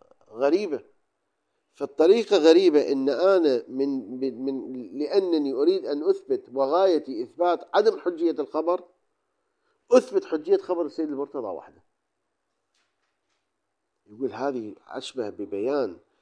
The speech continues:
بيان أحد النقيضين من خلال ذكر النقيض الآخر. يقول هاي في الطريقة، آه، يعني طريقة م-، مستبعدة وقبيحة. أنا حتى أثبت خب من الأول أقول أن خبر أحد ليست بحجة.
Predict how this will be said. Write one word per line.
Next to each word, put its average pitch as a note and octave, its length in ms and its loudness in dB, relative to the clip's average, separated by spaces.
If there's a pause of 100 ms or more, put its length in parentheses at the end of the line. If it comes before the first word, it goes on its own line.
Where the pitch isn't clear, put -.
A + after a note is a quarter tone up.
(380)
بيان A#2+ 400 0 (160)
أحد F3+ 260 -2
النقيضين F3 600 2
من D#3 140 -2
خلال B2+ 340 -4
ذكر C3 240 -10
النقيض A2 380 -12
الآخر. F2 440 -14 (840)
يقول B2 120 -14
هاي D3+ 160 -6
في D3+ 80 -18
الطريقة، E3 600 -6 (480)
آه، - 180 -14
يعني E2+ 320 -14
طريقة D3 400 -6
م-، C#2+ 600 -14 (460)
مستبعدة D#3+ 800 -2
وقبيحة. C#3 680 -4 (880)
أنا D3+ 220 0
حتى D#3+ 320 -6 (100)
أثبت F#3 240 0
خب F3+ 160 -2
من G3+ 80 -2
الأول E3+ 260 0
أقول D#3 220 -2
أن D3+ 140 -8
خبر D3 380 -4
أحد C#3+ 220 -8
ليست A#2 320 -10
بحجة. - 320 -20